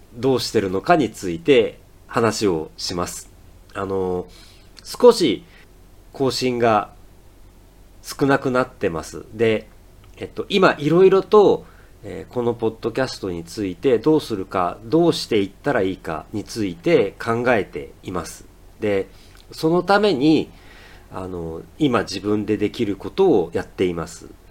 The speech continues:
だから、もう少し時間をください。で、えっと、自分の勉強も含めて、えっと、語学だけじゃないですよ。語学以外の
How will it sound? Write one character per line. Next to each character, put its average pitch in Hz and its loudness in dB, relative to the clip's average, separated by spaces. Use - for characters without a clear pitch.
だ 117 -8
か 104 -6
ら、 120 0
も 165 4
う 175 2
少 214 4
し - -6
時 95 -8
間 98 0
を 127 -2
く 104 -8
だ 90 -4
さ 73 -8
い。 71 -14
で、 135 0
え 95 -10
っ - -12
と、 85 -10
自 117 -4
分 175 0
の 214 4
勉 160 4
強 170 8
も 147 4
含 143 -6
め 80 -2
て、 - -16
え 117 -10
っ - -8
と、 92 -4
語 131 4
学 180 4
だ 170 6
け 170 0
じ 107 2
ゃ 87 2
な 85 -2
い 80 -4
で - -12
す - -20
よ。 - -16
語 139 2
学 165 2
以 214 2
外 180 4
の 78 -10